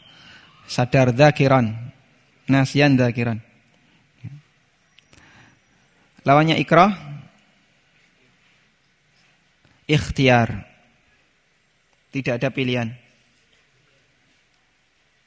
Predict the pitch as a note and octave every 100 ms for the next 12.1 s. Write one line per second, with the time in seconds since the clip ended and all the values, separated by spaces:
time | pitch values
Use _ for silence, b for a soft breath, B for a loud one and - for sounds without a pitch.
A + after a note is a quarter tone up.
0 | _ _ _ _ _ _ _ - b b
1 | b - D3+ E3 F3 G3+ G3+ F3 E3+ -
2 | - - _ _ _ _ - C#3 C3 E3+
3 | - D3 - - - _ _ _ _ _
4 | _ _ _ _ C3 B2+ A#2+ B2 B2+ C#3
5 | B2+ B2 B2 C#3 B2 D3+ F#3 - _ _
6 | _ _ _ _ _ _ _ C3 C3+ B2+
7 | C#3+ C3+ D3+ F#3+ - b b b b -
8 | D3 C#3+ C#3 - E3+ D3 C#3+ C3+ B2 -
9 | _ _ _ _ _ _ _ _ b b
10 | b b - B2 B2+ C3+ - F#3+ F3+ F#3+
11 | - - - C#3 F3 D3+ C3+ B2 C3+ A#2